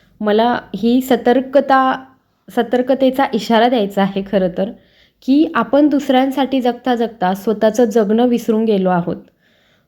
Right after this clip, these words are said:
जगणंच काय, तर अगदी दुसऱ्यांचा विचार करता करता आपल्याला कुठेतरी मरणही यावं, इतका आपण का दुसऱ्यांचा विचार करतो?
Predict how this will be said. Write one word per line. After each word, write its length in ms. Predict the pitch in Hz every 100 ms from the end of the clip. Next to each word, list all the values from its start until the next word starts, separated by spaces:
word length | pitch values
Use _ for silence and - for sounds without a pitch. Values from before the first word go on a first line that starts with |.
| _ 214
जगणंच 420 | 254 254 294 320 -
काय, 260 | 254 208 208 _ 240
तर 100 | 247
अगदी 480 | 240 240 233 269
दुसऱ्यांचा 560 | 269 233 - 254 277 330
विचार 340 | 302 285 254
करता 320 | 254 233 226 214
करता 380 | 214 196 208
आपल्याला 400 | 220 202 220 214
कुठेतरी 460 | 226 226 240 240 240
मरणही 600 | 226 214 214 233 214 254
यावं, 360 | 247 196 170 208 - _ _ _ -
इतका 340 | 254 - 359
आपण 300 | 339 339 349
का 180 | 339 285
दुसऱ्यांचा 520 | 262 247 220 208 208
विचार 340 | 196 185 180
करतो? 500 | 175 170 165 - -